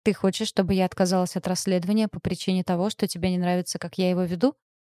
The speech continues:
переспросила Ким, чтобы убедиться, что она правильно поняла его извращенную логику.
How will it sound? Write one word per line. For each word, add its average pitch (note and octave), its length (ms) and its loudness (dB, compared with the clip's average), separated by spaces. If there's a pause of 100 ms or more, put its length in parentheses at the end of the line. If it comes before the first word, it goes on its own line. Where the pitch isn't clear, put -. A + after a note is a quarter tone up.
(100)
переспросила F3+ 640 -2
Ким, G#3+ 220 -2
чтобы F#3 280 -4
убедиться, F3 460 -4
что - 200 2
она G3 140 2
правильно A3 420 4
поняла F#3+ 340 2
его G3 260 2
извращенную F#3 640 0
логику. F3 440 -2